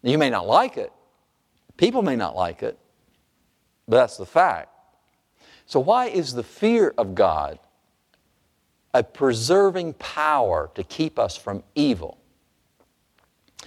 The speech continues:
Well, let me explain what I mean by the fear of God, and I think what God means by the fear of God. God is saying, "Adam and Eve, I want you to know something very important.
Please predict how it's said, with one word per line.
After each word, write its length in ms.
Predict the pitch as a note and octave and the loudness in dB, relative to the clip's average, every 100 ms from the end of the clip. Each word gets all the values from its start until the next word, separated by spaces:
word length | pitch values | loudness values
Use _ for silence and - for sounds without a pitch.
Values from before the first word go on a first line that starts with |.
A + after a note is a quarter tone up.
| - _ _ | -20 _ _
Well, 80 | A#2 | 0
let 100 | D3 | 2
me 60 | C#3+ | 0
explain 420 | - C#3+ C3+ B2 | -4 -2 0 2
what 100 | A#2+ | 0
I 80 | G#2 | 0
mean 360 | A2+ D3+ D3 | 0 -2 -2
by 140 | G2 E2+ | -2 -4
the 100 | E2 | -8
fear 260 | - E2 | -8 -8
of 140 | D#2 - | -8 -8
God, 320 | - F2+ - | -8 -8 -6
and 100 | G2 | -6
I 80 | G2 | -4
think 200 | A#2+ A2 | -4 -4
what 160 | F2 | 0
God 300 | G2+ A#2+ B2 | 2 2 2
means 240 | E2+ E2 - | -6 -14 -8
by 120 | E2 | -8
the 80 | E2+ | -8
fear 240 | E2+ D#2+ | -6 -6
of 100 | D#2+ | -4
God. 400 | D2+ A#1+ A1 _ _ _ _ _ _ _ _ - | -6 -8 -12 _ _ _ _ _ _ _ _ 0
God 240 | D3 G3+ | 2 0
is 100 | F3+ | -6
saying, 440 | - B2+ G#2+ G#2+ - | -4 -2 -2 -4 0
"Adam 340 | C#3+ F3 E3+ | 0 0 -2
and 120 | C#3 | -6
Eve, 280 | G2+ G#2+ G2 | -6 -8 -2
I 60 | G2+ | -2
want 240 | C#3 - | -2 -4
you 60 | A2+ | -4
to 60 | |
know 140 | A2+ A2+ | -4 -4
something 400 | - F2+ F#2 F2+ | -6 -8 -8 -4
very 160 | G#2 | -4
important. 480 | F#2 - F#2 E2+ D2 | -4 -10 -8 -8 -12